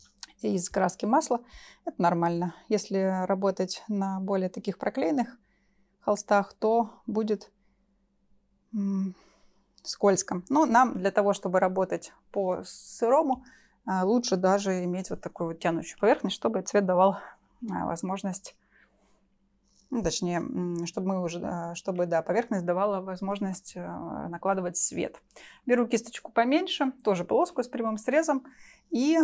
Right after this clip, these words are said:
сейчас, э, а, в масляной живописи идти, идём мы от, а, тёмного к светлому, поэтому сейчас ещё набираю более тёмный цвет, то есть беру вот этот, м, красный и смешиваю с краплаком, то есть два красных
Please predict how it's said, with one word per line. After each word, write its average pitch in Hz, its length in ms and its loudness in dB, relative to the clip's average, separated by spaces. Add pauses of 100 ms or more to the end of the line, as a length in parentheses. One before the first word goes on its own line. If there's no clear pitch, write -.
(220)
сейчас, - 540 2
э, 196 360 2 (1080)
а, 180 240 -4
в 170 60 -8
масляной 202 400 4
живописи 175 640 -4 (120)
идти, - 380 -6
идём 196 380 0
мы 180 280 -4
от, 190 300 0 (540)
а, 170 220 -4
тёмного 175 580 -2
к - 60 -18
светлому, 285 400 -4
поэтому 214 440 -2 (260)
сейчас - 320 -2
ещё 208 500 -2
набираю 185 480 0
более 180 260 2
тёмный 170 300 -2
цвет, 339 240 -4
то 214 80 -2
есть 202 100 -4
беру 190 160 0
вот 180 120 -2
этот, 165 200 -4 (200)
м, 180 440 -6
красный 240 460 -4 (560)
и 269 240 -2
смешиваю 220 460 -2
с - 80 -4
краплаком, 190 560 2 (200)
то - 80 -6
есть 175 120 -6
два 185 140 0
красных 277 380 2